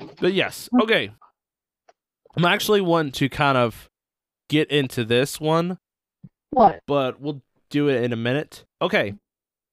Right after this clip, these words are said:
Speaker 1: Now, ladies and gentlemen, uh,
Speaker 2: Take a
Speaker 1: I
Speaker 2: shot.
Speaker 1: don't have way too Yes, take a shot.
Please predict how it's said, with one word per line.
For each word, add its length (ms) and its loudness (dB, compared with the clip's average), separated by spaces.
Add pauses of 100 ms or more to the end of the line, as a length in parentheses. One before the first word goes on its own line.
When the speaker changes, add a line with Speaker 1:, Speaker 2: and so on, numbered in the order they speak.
Speaker 1:
Now, 140 2
ladies 480 -2
and 180 -6
gentlemen, 520 -2 (760)
uh, 400 4 (720)
Speaker 2:
Take 120 4
a 40 4
Speaker 1:
I 20 6
Speaker 2:
shot. 220 6
Speaker 1:
don't 120 2
have 300 2
way 160 2
too 160 -10 (1800)
Yes, 320 0
take 240 -2
a 60 -4
shot. 420 0